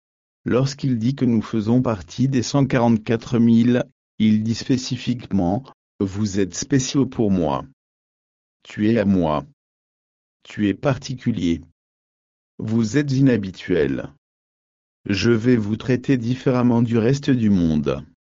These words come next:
Le reste du monde aura sa chance.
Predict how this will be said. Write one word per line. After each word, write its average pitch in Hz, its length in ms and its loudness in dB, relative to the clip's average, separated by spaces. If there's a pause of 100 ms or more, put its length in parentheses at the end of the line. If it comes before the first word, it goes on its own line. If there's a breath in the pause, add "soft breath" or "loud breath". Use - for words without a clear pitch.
(640)
Le 95 200 2
reste 135 360 0
du 120 200 2
monde 92 520 2
aura 92 340 2
sa 104 180 -4
chance. 71 680 -2